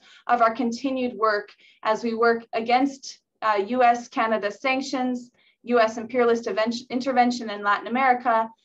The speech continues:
We also recognize, uh, imperialism here in Canada and the United States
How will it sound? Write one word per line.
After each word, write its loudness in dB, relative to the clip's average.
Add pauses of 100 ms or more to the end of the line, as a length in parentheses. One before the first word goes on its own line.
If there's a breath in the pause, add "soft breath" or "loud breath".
(120)
We -2
also 2
recognize, -2 (260 soft breath)
uh, 0
imperialism -2
here -2
in 0
Canada -2
and -6
the -2
United -2
States -6